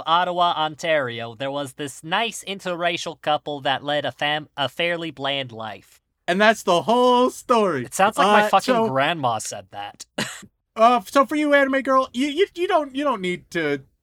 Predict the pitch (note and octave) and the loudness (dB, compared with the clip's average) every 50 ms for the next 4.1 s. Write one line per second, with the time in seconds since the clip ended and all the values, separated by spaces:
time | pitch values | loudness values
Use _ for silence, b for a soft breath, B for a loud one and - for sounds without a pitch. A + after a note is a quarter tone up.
0 | - D3+ D3+ F#3 F3 D#3+ E3 E3+ E3 - - E3+ D#3 D#3 D#3+ - - D#3+ F3 G3 | -10 -4 0 0 0 0 0 -2 -6 -6 -6 -6 -6 -6 -10 -10 -4 0 2 2
1 | G#3 G#3 F3 F3+ E3+ D#3+ F3+ F#3+ F3 D3 C3+ - E3+ D3+ E3 E3+ F3+ F#3 G3 G3 | 2 2 2 0 0 2 2 2 2 2 0 -4 -6 -4 0 2 2 2 2 2
2 | F#3 F#3+ G3 F#3+ - D4+ D4 B3+ A3 G3+ - G#3 F#3+ - G#3 A#3 B3 A3 - A#3 | 2 2 2 2 0 0 2 2 2 2 0 -4 -4 -4 -4 -4 -4 -2 0 0
3 | A3+ A3 G3+ - - G#3 G3+ F#3 - F3 E3+ G3 A#3+ D#4 D#4 A#3 C#3+ D#3+ C3 A#2+ | 0 0 0 -2 0 0 0 0 2 2 4 4 4 2 0 -2 -2 -2 -2 -2
4 | A#2 A2+ | -2 -6